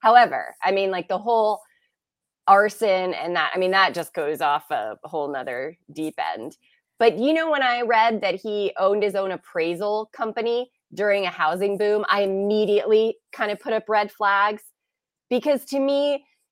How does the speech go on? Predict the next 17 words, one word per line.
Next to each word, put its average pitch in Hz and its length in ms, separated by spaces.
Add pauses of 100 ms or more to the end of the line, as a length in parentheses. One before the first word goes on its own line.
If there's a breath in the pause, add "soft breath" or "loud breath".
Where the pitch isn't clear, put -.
(100)
you 220 120
know, 226 120
those 233 320
are, 262 160
like, 196 180
the 202 80
appraisals 247 720
and 196 100
the 190 80
inspections 226 840
of 190 120
homes 220 380
and 214 120
stuff, 214 200
those 220 160
are 214 100
such - 440